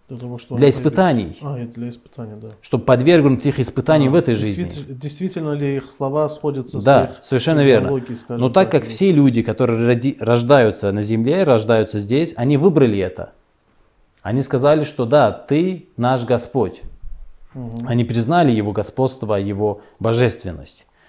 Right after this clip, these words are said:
Speaker 2: И поэтому, придя сюда, они подвергаются испытаниям. Кто-то проходит испытания,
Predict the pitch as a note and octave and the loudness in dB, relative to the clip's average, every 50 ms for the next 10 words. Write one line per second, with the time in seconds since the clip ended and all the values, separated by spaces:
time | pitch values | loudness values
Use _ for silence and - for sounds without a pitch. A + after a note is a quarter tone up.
0 | _ _ - - - E3+ G3+ F#3+ G3+ G#3 F#3+ - - C#3+ C#3 C3 B2 D3+ E3 G3 | _ _ -4 2 4 4 4 4 2 2 0 2 4 2 2 2 2 0 -2 -2
1 | - - D3 D#3 F3+ E3+ C#3 B2+ B2 A#2+ - A2 G#2 G#2+ G#2+ G2 F#2 A#2 A#2 A#2+ | -2 -2 -2 -2 -2 0 0 -2 -4 -4 -4 -4 -4 -4 -4 -2 -2 -2 -2 -2
2 | A#2+ B2+ A#2 - - - - A2 F#2 E2+ E2+ - - D#3+ E3+ E3+ - - C3+ A2+ | -4 -8 -8 -8 -8 -6 -4 -6 -6 -8 -10 -8 -8 -8 -6 -6 -6 -6 -6 -4
3 | A2 C#3 D3 C#3 D3 A#2+ - - - - A#2+ A2 A2 G2+ G2+ - | 0 0 0 0 0 -6 -12 -12 -8 -6 -6 -6 -6 -8 -10 -14